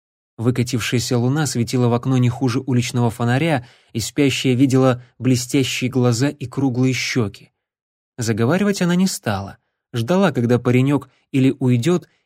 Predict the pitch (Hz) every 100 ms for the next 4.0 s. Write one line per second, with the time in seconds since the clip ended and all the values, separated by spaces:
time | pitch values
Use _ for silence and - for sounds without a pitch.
0 | _ 190 202 - 147 113 113 113 110 107
1 | 101 - 107 101 - _ _ _ _ _
2 | _ _ _ _ _ 123 120 98 113 143
3 | 143 107 - 110 - 113 - 147 160 127